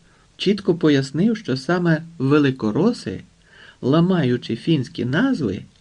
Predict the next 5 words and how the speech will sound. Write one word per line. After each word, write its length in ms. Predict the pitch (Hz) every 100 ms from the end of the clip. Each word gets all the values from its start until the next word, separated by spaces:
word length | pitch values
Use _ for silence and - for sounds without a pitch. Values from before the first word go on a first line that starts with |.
| _ _ _
розірвали 1040 | 135 160 160 151 131 127 151 185 233 233
однокореневі 920 | - 156 147 143 151 139 139 139 135 151
слова, 540 | - 190 214 165 82 -
утворивши 840 | 147 131 113 104 117 170 - 240 233 _
кілька. 600 | - 143 120 - - 131